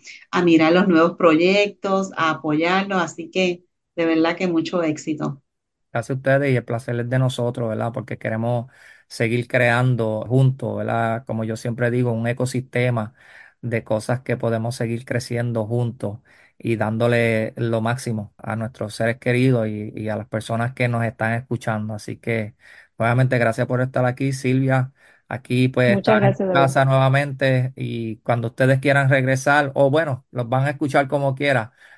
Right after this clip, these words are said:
Speaker 2: Así que
Speaker 3: Sí.
Speaker 2: estén pendientes de eso.
Speaker 1: Gracias.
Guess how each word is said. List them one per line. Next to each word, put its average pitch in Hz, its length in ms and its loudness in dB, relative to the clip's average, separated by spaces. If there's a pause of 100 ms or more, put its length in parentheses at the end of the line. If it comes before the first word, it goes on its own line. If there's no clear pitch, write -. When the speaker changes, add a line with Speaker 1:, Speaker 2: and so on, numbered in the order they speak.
(100)
Speaker 2:
Así 123 240 -4
que 131 560 2
Speaker 3:
Sí. - 140 -10
Speaker 2:
estén 120 240 -4
pendientes 123 500 -2
de 110 60 0
eso. 107 220 -10 (540)
Speaker 1:
Gracias. 160 580 4